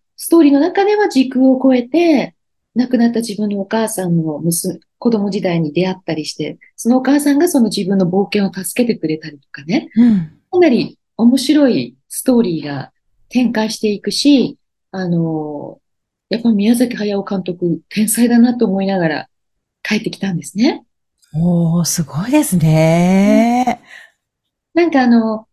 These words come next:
Speaker 1: 娯楽としては、
Speaker 2: うん。
Speaker 1: ハリウッド映画のね、ものすごいわかりやすい単純な映画ってあるじゃない？
Speaker 2: うん。
Speaker 1: こう、
Speaker 2: はい。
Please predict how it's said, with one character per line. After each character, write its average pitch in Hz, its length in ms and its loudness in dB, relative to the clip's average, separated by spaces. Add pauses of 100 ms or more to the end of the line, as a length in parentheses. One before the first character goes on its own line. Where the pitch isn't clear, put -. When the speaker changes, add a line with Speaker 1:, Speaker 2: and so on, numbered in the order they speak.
(160)
Speaker 1:
娯 254 160 2
楽 359 320 -2
と 427 140 0
し - 180 -10
て 427 160 0
は、 403 460 2
Speaker 2:
う 226 40 6
ん。 226 380 2 (680)
Speaker 1:
ハ 269 100 0
リ 269 120 4
ウ 262 100 0
ッ - 40 -8
ド 262 100 0
映 247 160 0
画 214 120 -4
の 190 140 -4
ね、 202 380 -4
も 196 220 -2
の 269 100 4
す - 280 -6
ご 320 100 0
い 294 40 4
わ 226 160 0
か 233 120 0
り 233 80 4
や 254 100 2
す 285 160 0
い 247 160 2
単 233 240 4
純 254 180 2
な 254 120 0
映 294 140 2
画 254 100 2
っ - 80 -8
て 190 100 -12
あ 202 40 -8
る 226 80 0
じ 214 100 -8
ゃ - 20 -12
な 175 80 -10
い？ 160 80 -10
Speaker 2:
う 240 60 -6
ん。 - 20 -10
Speaker 1:
こ - 60 -14 (180)
う、 370 60 -4
Speaker 2:
は 269 200 4
い。 - 140 -4